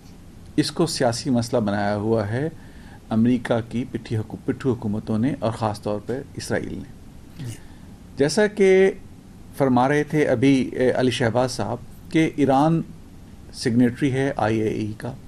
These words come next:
Speaker 1: اس کے قوانین کا پابند ہے، ایران این پی ٹی کا پابند ہے۔
Speaker 2: جی۔
Speaker 1: اب معاملہ یہ ہے کہ allegations ہیں ایران پر کہ وہ ایٹمی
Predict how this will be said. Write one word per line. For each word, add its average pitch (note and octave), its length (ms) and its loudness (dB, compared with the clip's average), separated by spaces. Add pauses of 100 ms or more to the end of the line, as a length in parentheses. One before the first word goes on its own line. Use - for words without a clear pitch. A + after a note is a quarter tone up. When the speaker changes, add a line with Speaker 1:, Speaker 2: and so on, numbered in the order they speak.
(460)
Speaker 1:
اس A2+ 100 -8
کے B2+ 120 0
قوانین A2 480 -2
کا A2 220 -4
پابند G2+ 380 -6
ہے، A#2 80 -6 (800)
ایران C#3+ 480 2 (280)
این B2+ 160 2
پی B2+ 160 -2
ٹی C3 140 -4
کا C3 200 -6 (280)
پابند G#2+ 340 -6
ہے۔ A2 140 -10 (1120)
Speaker 2:
جی۔ D3 220 -4
Speaker 1:
اب G3+ 180 2 (300)
معاملہ C#3+ 480 4
یہ D#3+ 280 4
ہے A#2 280 -4 (460)
کہ D#3+ 140 -2 (120)
allegations D3+ 760 2
ہیں A#2+ 380 0
ایران A#2+ 380 0
پر C3+ 200 -2 (100)
کہ C3+ 100 0
وہ A#2+ 320 -2 (180)
ایٹمی B2+ 500 -2